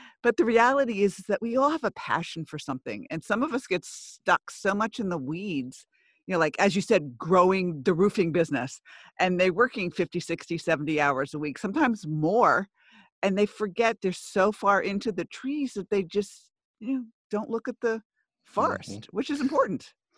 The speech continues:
Speaker 2: They forgot why they started their business. They're just on that treadmill, and <laughs> you, you, you, you,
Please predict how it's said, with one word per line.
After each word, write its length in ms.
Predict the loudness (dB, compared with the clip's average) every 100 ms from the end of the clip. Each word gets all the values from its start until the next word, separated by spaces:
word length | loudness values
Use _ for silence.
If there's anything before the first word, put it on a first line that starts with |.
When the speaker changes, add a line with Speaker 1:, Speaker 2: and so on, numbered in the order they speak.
| _ _
Speaker 2:
They 140 | -8 -8
forgot 360 | -4 -2 -2
why 160 | 0 0
they 120 | 0
started 400 | 0 0 0 0
their 80 | -2
business. 680 | -4 -6 -6 -6 -6 -8 -12 -18 -18 -10
They're 140 | -10
just 400 | -6 -4 -4 -8 -16 -20 -20 -20 _
on 200 | -4 0
that 200 | 0 -2
treadmill, 800 | -2 2 2 2 0 0 -2 -6 -18 -20 -20 -20 _
and 460 | -6 -2 -2 -4 -6 -8 -2
<laughs> 460 | -2 0 -2 -2 0
you, 120 | 0 0 -6 -12 -14 -14 -8
you, 300 | 0 2 4
you, 600 | 2 0 -2 -4 -8 -8 -10
you, 460 | -12 -8 -6 -4 -4